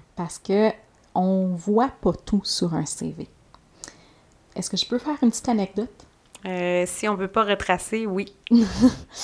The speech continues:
Speaker 1: Euh, j'écoutais un ted Talk.
Speaker 2: Ouais.
Speaker 1: Je sais pas si vous connaissez ça.
Speaker 2: Ouais.
Speaker 1: Et j'écoutais une directrice ressources humaines parler. Je trouvais ça vraiment très intéressant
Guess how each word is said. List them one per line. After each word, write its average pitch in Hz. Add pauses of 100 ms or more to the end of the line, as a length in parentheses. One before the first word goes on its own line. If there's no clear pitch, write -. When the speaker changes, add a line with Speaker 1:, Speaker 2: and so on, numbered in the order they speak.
(460)
Speaker 1:
Euh, 196 (460)
j'écoutais 233 (560)
un 185 (160)
ted 269 (120)
Talk. 190 (100)
Speaker 2:
Ouais. -
Speaker 1:
Je -
sais -
pas 208
si -
vous -
connaissez 175
ça. 220
Speaker 2:
Ouais. - (300)
Speaker 1:
Et 196
j'écoutais 196
une 180
directrice 185
ressources -
humaines 202
parler. 180
Je -
trouvais 170
ça 185
vraiment 190
très 226
intéressant 175